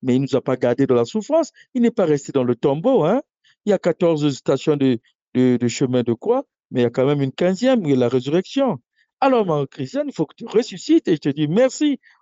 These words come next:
pour toute, euh, ton écoute, tes gestes de générosité et tout. Non, il faut,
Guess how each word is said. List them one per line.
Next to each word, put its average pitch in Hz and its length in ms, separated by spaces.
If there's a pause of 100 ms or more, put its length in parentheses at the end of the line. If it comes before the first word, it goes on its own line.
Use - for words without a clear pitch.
pour 156 160 (120)
toute, 311 360
euh, 147 300 (320)
ton 165 160
écoute, 294 460
tes 160 140
gestes 156 320
de 151 60
générosité 165 880
et 147 60
tout. 247 420
Non, 254 300
il 147 80
faut, 147 320